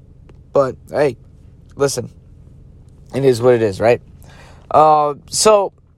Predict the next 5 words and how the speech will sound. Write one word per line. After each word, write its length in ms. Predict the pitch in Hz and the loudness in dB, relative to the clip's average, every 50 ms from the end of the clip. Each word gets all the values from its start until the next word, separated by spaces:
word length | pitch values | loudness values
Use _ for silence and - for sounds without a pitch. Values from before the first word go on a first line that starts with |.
| _ _ _ _ - | _ _ _ _ -20
the 200 | 151 143 160 214 | -8 -2 0 0
other 180 | 233 240 269 | 0 0 -2
interesting 680 | 226 - 208 196 - 196 185 165 - 170 160 151 151 139 | -4 -4 -6 -4 -4 -6 -6 -6 -6 -6 -6 -6 -4 -2
thing, 440 | 143 139 139 135 135 135 135 139 - _ _ _ _ _ _ _ _ _ _ - | 0 0 0 0 -4 -6 -10 -16 -20 _ _ _ _ _ _ _ _ _ _ -2
um, 580 | - 147 143 139 135 135 135 135 135 131 120 | 0 2 2 2 2 0 -2 -4 -6 -10 -14